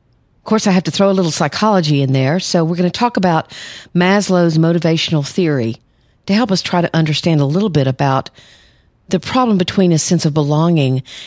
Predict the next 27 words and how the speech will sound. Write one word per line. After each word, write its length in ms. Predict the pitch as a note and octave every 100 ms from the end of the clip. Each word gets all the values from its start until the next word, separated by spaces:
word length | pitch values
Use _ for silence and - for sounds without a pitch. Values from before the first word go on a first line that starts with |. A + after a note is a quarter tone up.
| -
and 160 | E3 D#3+
a 80 |
need 340 | D#3 D#3+ E3 D3+
for 120 | C#3+
good 240 | B2+ D#3
self-esteem. 840 | C#3+ D3 C3 C3+ - D#3 C#3+ A#2+ C3+ _ _ _ _
Which 200 | E3+ E3
comes 220 | F3 D3+
first, 360 | - A3+ D3+ -
self-esteem 640 | D#3 C#3 C#3 - F#3 C4 F4+ _ _ _ _ -
or 120 | E3+
belonging? 520 | E3+ E3+ A#2 A2+ C#3 - _ _ _ _ _ -
And 140 | A#3
today's 540 | A3 A3+ D4 D#4+ C#4 - _ -
listener 560 | G3 A3 - E3+ D3 -
email 540 | A#3 F#3 C3+ B2 D3+ _ _ _ _ _ _ -
is 200 | A3 G#3
about 280 | G#3+ G#3+
a 40 | G3+
reaction 540 | G3+ G#3+ A3 - G#3
to 160 | F#3 F3+
episode 420 | F3+ F#3 F3+ E3
forty-six, 1040 | - F3+ E3+ D#3 - - E3+ - - - _ - - -
where 100 | F3+
we 120 | E3+
talked 340 | D#3+ - E3+ -
about 460 | D#3+ D#3+ D3+ -